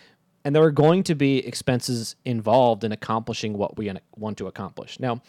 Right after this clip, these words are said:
not only financial, but also time-wise. Dedicating a lot of time towards a documentary,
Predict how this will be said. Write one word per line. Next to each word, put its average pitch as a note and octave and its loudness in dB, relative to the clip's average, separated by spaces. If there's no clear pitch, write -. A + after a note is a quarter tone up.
not G3+ 2
only D#3+ 2
financial, C#3 -2
but B2 -2
also G#3 -2
time-wise. - -12
Dedicating C#3+ 4
a B2+ 4
lot A#2 6
of A#2 -2
time A2+ -2
towards G#2+ -2
a G#2+ -8
documentary, G#2+ -2